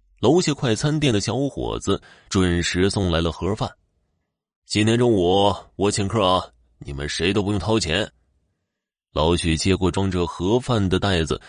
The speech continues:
很大方地对办公室的同事们宣布道：“哟，许哥这是遇到什么好事儿了？<laughs> 怎么好让许哥请客呢？许哥该不会是捡钱了吧？”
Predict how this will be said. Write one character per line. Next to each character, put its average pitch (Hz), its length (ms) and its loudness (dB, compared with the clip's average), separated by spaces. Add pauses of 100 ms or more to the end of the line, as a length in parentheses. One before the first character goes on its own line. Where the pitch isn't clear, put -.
(120)
很 104 280 -2
大 123 260 -2
方 98 220 -2
地 - 180 -4 (220)
对 76 180 0
办 73 320 -2
公 95 220 0
室 95 180 -2
的 80 120 2
同 135 340 -4
事 - 120 -4
们 90 140 0
宣 131 240 0
布 98 220 0
道 76 200 -2 (800)
：“哟， 80 260 -2 (760)
许 113 300 0
哥 165 160 0
这 165 140 2
是 151 100 -2
遇 160 80 0
到 139 140 4
什 113 140 -2
么 156 100 4
好 82 220 0
事 87 100 -4
儿 76 100 -4
了？ 52 320 -10 (640)
<laughs> - 760 -6
怎 - 180 -4
么 175 100 4
好 135 160 6
让 170 140 2
许 87 200 -2
哥 160 120 2
请 107 240 0
客 104 220 2
呢？ 60 200 -4 (640)
许 - 240 -6
哥 98 360 4
该 104 220 -2
不 104 140 -2
会 110 160 2
是 87 500 2
捡 73 300 -6
钱 76 280 -4
了 143 240 2
吧？” 58 440 -4